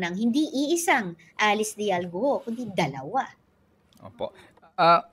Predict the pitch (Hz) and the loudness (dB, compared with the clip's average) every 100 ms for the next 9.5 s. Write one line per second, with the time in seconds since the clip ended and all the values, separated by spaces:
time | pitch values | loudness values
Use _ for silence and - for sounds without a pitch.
0 | - - - 214 233 226 202 220 233 247 | -18 -4 2 2 6 6 8 4 2 6
1 | 247 233 262 247 202 202 208 208 202 - | 8 8 6 4 4 4 4 4 0 2
2 | 170 160 156 156 151 123 160 165 170 180 | 4 4 4 4 4 4 4 4 2 2
3 | - 156 143 120 151 135 107 123 - 151 | 4 6 4 4 4 8 6 6 4 6
4 | 160 180 185 175 - 120 113 - 160 160 | 6 4 0 0 6 8 8 4 4 4
5 | - 196 214 190 175 165 165 147 170 190 | 6 8 8 8 8 8 8 10 10 8
6 | - 180 170 175 - 104 - - _ _ | 6 6 8 8 8 6 6 -6 _ _
7 | 156 151 165 151 151 - 156 147 123 127 | 4 6 8 10 8 8 8 8 6 8
8 | 117 127 113 147 202 - - 135 - 127 | 8 6 10 10 10 4 2 2 4 4
9 | 147 131 117 85 - | 6 6 4 0 -4